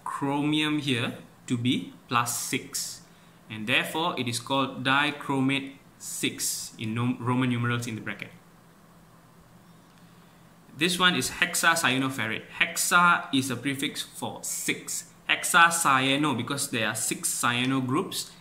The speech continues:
and ferrate, ferrate refers to the iron. So here, this is the exception. That's why I told you it's not a hard and fast rule. Although there's A T E at the back here, there's no oxygen here, eh?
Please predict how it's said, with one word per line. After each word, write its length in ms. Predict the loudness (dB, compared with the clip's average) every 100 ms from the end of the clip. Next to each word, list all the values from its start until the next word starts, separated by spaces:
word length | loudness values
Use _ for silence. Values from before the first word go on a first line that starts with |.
| -20 -16
and 160 | -16 -8
ferrate, 440 | -2 0 0 -2
ferrate 260 | -2 -2 -2
refers 380 | -4 -2 -4
to 320 | -4 -6 -8 -10 -20 -20 -18
the 300 | -12 -6 -6 -4 -2
iron. 300 | -2 -2 -8 -18 -20 -12
So 180 | -8 -6
here, 300 | -2 -2 -2
this 140 | -2
is 180 | -2 -2
the 140 | 0 -2
exception. 400 | -2 -2 0 0
That's 140 | 0
why 80 | -2
I 20 |
told 160 | 0 0
you 80 | 0
it's 140 | 0
not 140 | -2
a 20 | 2
hard 260 | 2 2
and 100 | 0
fast 300 | 0 -2 0
rule. 260 | -4 -4 -4 -12 -20 -8
Although 320 | 0 0 2 2
there's 260 | 0 0
A 200 | 0 0
T 200 | 0 -4
E 180 | -2 0
at 60 | 0
the 60 |
back 280 | 0 -2 -2
here, 140 | -2 -2
there's 220 | -2 -2
no 120 | -2
oxygen 480 | -2 -4 -2 -2 -2
here, 160 | -4
eh? 60 | -6